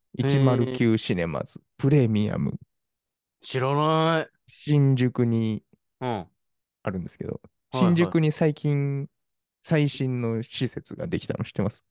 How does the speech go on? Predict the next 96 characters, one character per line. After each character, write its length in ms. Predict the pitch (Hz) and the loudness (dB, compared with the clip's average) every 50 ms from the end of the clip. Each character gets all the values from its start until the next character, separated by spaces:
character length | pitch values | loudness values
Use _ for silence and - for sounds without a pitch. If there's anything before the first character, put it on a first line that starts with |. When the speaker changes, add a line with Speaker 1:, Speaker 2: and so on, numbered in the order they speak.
| _ _ | _ _
Speaker 2:
東 180 | - 143 117 101 - | 0 0 0 0 -2
急 180 | - - 85 | -4 -4 -4
歌 240 | 85 - - - 127 | -4 -4 -4 -4 -4
舞 140 | 95 98 110 | -2 -2 -4
伎 320 | 98 - - - 107 95 - _ - | -4 -4 -4 -4 -4 -4 -6 _ -8
町 200 | - - 95 180 - | -6 -4 -4 -4 -6
タ 160 | - - 127 | -6 -8 -8
ワ 160 | - - - 143 | -6 -6 -8 -10
ー 80 | - | -14
っ 40 | _ _ _ _ - | _ _ _ _ -20
て 80 | - | -20
い 40 | _ | _
う。 20 | _ _ _ _ _ _ _ _ _ _ _ _ _ _ _ _ _ _ _ _ _ _ _ _ _ _ _ _ _ _ _ _ _ _ _ | _ _ _ _ _ _ _ _ _ _ _ _ _ _ _ _ _ _ _ _ _ _ _ _ _ _ _ _ _ _ _ _ _ _ _
Speaker 1:
あ 1040 | 107 104 104 101 101 98 98 98 98 95 92 92 90 90 87 87 87 85 85 - - _ - | -12 -12 -10 -10 -10 -8 -8 -6 -6 -6 -6 -8 -8 -8 -10 -10 -12 -12 -14 -14 -18 _ -20
ー、 40 | 113 | -16
名 160 | 101 95 95 | -16 -14 -12
前 320 | 98 120 123 127 135 135 127 | -8 -6 -6 -4 -4 -4 -6
だ 160 | 127 123 98 | -6 -8 -8
け？ 440 | - - - 175 147 127 180 185 202 - | -6 -4 -2 -2 -2 -2 -4 -4 -4 -6
<laughs> 0 | |
あ 220 | - - 113 131 | -4 -2 -2 2
れ？ 140 | 156 151 220 | 4 4 4
い 20 | |
や、 80 | - 131 | 4 4
Speaker 2:
<laughs> 0 | |
Speaker 1:
い 20 | 185 170 - - 165 - - _ _ | 0 0 0 -2 -4 -4 -6 _ _
や、 100 | 120 110 | -6 -6
全 280 | 101 95 98 120 143 135 | -6 -4 -4 -4 -4 -2
然 200 | 127 147 147 143 | -2 0 0 0
俺 140 | 143 139 | 0 0
分 140 | 135 131 127 | 0 -2 -2
か 80 | 120 127 | -4 -8
っ 60 | - | -10
て 80 | - 101 | -10 -10
な 80 | 92 90 | -10 -10
い 40 | |
か 100 | 87 - | -12 -12
も。 80 | 85 - - - _ | -16 -18 -20 -8 _
Speaker 2:
あ 120 | - 117 123 | -2 0 2
れ、 80 | 120 | 2
Speaker 1:
う 40 | 120 | 0
ん。 220 | 113 - - 123 123 | 0 -2 -4 -2 0
Speaker 2:
め 120 | 123 123 | 2 2
ち 120 | 113 - 127 | 2 2 0
ゃ 20 | |
め 100 | 117 113 | 2 2
ち 60 | 107 | 2
ゃ 60 | 101 | 2
話 140 | 98 101 104 | 2 2 2
題 160 | 101 98 95 92 | 2 0 0 0
に 80 | 92 | -2
な 80 | 92 92 | -2 -4
っ 60 | - _ _ _ | -6 _ _ _
て 80 | - - | -16 -16
て。 140 | - - _ _ _ | -16 -20 _ _ _
Speaker 1:
は 140 | - 120 110 | -6 -4 -4
い 40 | 95 | -4
は 60 | 107 | -4
い 20 | |
は 60 | 110 92 | -6 -6
い。 20 | |
Speaker 2:
な 0 | |
ん 40 | - | -6
か 80 | - | -6
ま 60 | - - | -6 -6
あ、 120 | - - _ _ _ _ _ _ _ _ _ | -6 -8 _ _ _ _ _ _ _ _ _
フ 100 | - 151 | 2 2
ー 20 | 135 | 4
ド 160 | 131 127 120 | 4 0 0
コ 180 | - - 110 | 0 0 0
ー 40 | 104 | 0
ト 140 | - - 98 | 0 0 -2
的 300 | - - 101 - - 101 | -2 -2 -4 -4 -2 -4
な 80 | 98 95 | -4 -4
と 140 | - - | -4 -6
こ 100 | - - | -6 -6
も 80 | - - | -10 -12
あ 40 | - | -12
っ 40 | - | -10
た 120 | - - | -10 -10
り 80 | - - | -8 -8
と 80 | - - | -8 -8
か 100 | - - | -8 -6
し 80 | - | -2
て、 60 | - | -2
Speaker 1:
へ 20 | - | 0
ー。 60 | 123 | 0
Speaker 2:
な 80 | 123 120 | 0 0
ん 160 | 117 117 113 | 0 -2 -2
か 60 | 113 - | -2 -2
結 260 | 113 110 117 - - | 0 0 -2 -4 -2
構 160 | - 143 139 139 | -2 0 2 4
映 80 | 135 | 4
え 60 | 127 | 2
る 100 | 123 113 | 2 0
ん 180 | 85 65 - - | -4 -6 -10 -14